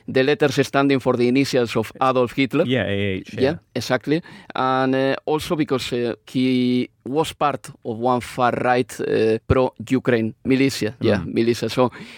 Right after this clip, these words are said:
Speaker 1: those were the accusations by Rayo Vallecano ultras, who are, by the way, communist or
Speaker 2: Right.
Speaker 1: far left,
Speaker 2: Uh-huh.
Speaker 1: and they didn't want that player at Rayo Vallecano. So at the time,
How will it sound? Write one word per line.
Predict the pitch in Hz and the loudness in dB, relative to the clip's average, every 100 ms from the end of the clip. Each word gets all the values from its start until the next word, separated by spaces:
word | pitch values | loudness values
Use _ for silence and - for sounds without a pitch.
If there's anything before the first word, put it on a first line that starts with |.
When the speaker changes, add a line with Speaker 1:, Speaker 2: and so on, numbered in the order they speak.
| - | -4
Speaker 1:
those | 139 156 | -2 0
were | 170 151 | 2 2
the | 143 | 0
accusations | 139 131 139 139 131 113 | 0 0 0 0 -4 0
by | 120 120 | 0 2
Rayo | 123 131 120 110 - - | 2 2 2 0 -8 -4
Vallecano | 113 117 120 117 - | -2 0 0 0 0
ultras, | 135 139 147 - | 0 2 -2 -2
who | 117 123 | 0 0
are, | 120 | 2
by | 113 | 0
the | 110 | 0
way, | 113 | 0
communist | 110 135 143 185 - - - | -2 -2 0 0 -2 -12 -6
or | 113 | -2
Speaker 2:
Right. | 107 101 | -2 0
Speaker 1:
far | 120 | 0
left, | 113 139 - - - | 0 0 -2 -12 -4
Speaker 2:
Uh-huh. | 120 | 0
Speaker 1:
and | 131 | 2
they | 160 | 2
didn't | 214 208 | 2 2
want | 208 196 180 | 0 -2 -6
that | - 170 | -4 -2
player | 202 185 113 - | 0 0 -2 -4
at | 117 104 | -6 0
Rayo | 135 131 | 0 2
Vallecano. | 127 127 143 123 | 0 2 0 0
So | - | -2
at | 135 | 0
the | 143 | 0
time, | 165 196 | 0 -2